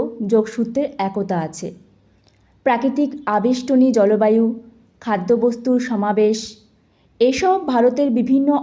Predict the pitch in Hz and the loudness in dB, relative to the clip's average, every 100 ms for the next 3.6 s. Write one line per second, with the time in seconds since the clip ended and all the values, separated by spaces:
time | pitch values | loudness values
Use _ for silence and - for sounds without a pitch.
0 | 214 220 226 262 262 381 - - - 202 | 2 2 2 2 0 -2 -8 -20 -8 2
1 | 247 254 285 302 311 302 311 254 220 226 | 6 8 6 4 2 2 0 0 2 2
2 | 240 285 233 196 202 - - _ _ _ | 0 0 2 2 0 -10 -20 _ _ _
3 | 240 226 233 233 247 | 0 2 2 4 2